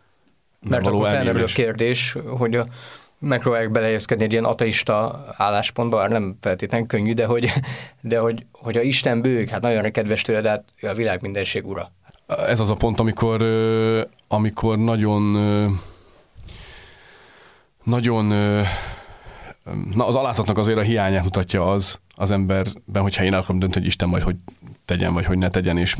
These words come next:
Speaker 2: mit kéne csinálnia. Ugye alapvetően nagyon szeretjük a függetlenségünket és a, a, az independenciánkat. Nem akarom, hogy Isten itt, ö, megmutassa nekem, hogy mi hogy legyen, és, és ő irányítgasson mindent.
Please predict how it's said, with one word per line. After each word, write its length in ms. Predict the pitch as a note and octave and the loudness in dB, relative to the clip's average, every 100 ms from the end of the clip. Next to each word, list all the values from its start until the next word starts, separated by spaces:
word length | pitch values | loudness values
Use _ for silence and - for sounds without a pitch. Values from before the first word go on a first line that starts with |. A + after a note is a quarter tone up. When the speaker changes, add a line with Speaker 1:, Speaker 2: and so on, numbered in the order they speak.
| D#2 | -2
Speaker 2:
mit 220 | F#2 F2+ | -2 -2
kéne 180 | F#2 F2+ | -2 0
csinálnia. 460 | - A2+ B2 D3 D3+ - - - | 2 2 2 0 -2 -8 -8 -4
Ugye 320 | A#2+ A#2 A#2 | -2 0 0
alapvetően 520 | A#2+ B2 A#2 A2 G2+ A2+ | 0 0 0 0 0 2
nagyon 160 | A2+ | 2
szeretjük 380 | F#2+ G#2+ F#2 G2+ | 2 0 -2 -2
a 60 | F#2 | 0
függetlenségünket 800 | A2 G#2 F#2+ F#2 G2 G2 F#2+ F2+ | 2 2 0 2 2 2 0 0
és 180 | F#2 - | -2 0
a, 340 | F#2+ G2 G2 - - - - - _ | 2 2 0 -4 -18 -18 -18 -20 _
a, 500 | - F#2+ F#2+ F#2 - | -2 0 2 2 2
az 140 | G2 | 2
independenciánkat. 1040 | G2+ G2+ G#2+ G#2 G2+ A2 G#2+ G#2 A#2 A#2 - - - _ - | 2 2 2 2 2 2 2 2 0 -2 -18 -20 -20 _ -18
Nem 300 | - F#3+ C#3 | -2 0 2
akarom, 320 | G#2 - G2 F#2+ | 0 2 2 2
hogy 140 | F#2 | 2
Isten 340 | F2+ - F2+ | 0 0 2
itt, 240 | F#2 F#2 - | 2 0 0
ö, 340 | F#2+ G2 G#2+ | 2 2 2
megmutassa 580 | G2+ F#2+ F#2 F#2+ F2+ - | 2 2 2 0 0 2
nekem, 280 | F#2+ - F#2+ | 0 2 0
hogy 200 | F2+ F#2+ | 0 0
mi 120 | F#2+ | 0
hogy 200 | F#2+ F#2 | 2 2
legyen, 300 | F#2 F#2+ A#2 | 2 2 2
és, 280 | A2 F#2+ - | 2 0 -2
és 300 | - F2+ - | -2 -2 -2
ő 380 | - F#2 F2+ - | 0 0 2 0
irányítgasson 680 | - F#2 E2+ F2+ F#2+ - F#2+ | 0 2 2 2 0 0 2
mindent. 520 | F#2+ G2+ C3 F#3 F3+ | 2 2 2 0 -4